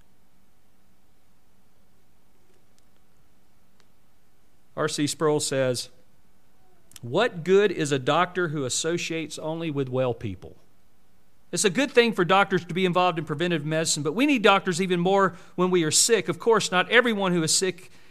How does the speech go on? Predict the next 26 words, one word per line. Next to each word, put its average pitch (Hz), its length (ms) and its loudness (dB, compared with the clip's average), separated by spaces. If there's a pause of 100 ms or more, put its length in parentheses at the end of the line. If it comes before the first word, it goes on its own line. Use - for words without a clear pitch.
(120)
and 160 160 -2
needs 190 280 0
a 151 40 -6
physician 156 560 -2
realizes 160 540 0
that 151 160 -8
such 175 400 -4
were 160 180 -4
the 139 140 -8
scribes 143 580 -8
and 131 220 -10
the 117 60 -12
Pharisees. 104 880 -14 (1900)
And 117 100 -6
there 160 160 4
was 151 360 2 (240)
some 135 300 -4
irony, 180 540 6
he 156 160 -2
says, 151 400 -2
in 147 120 -2
Jesus' 143 520 -4
words 156 380 0
when 151 120 0
he 139 80 0
said, 147 420 -2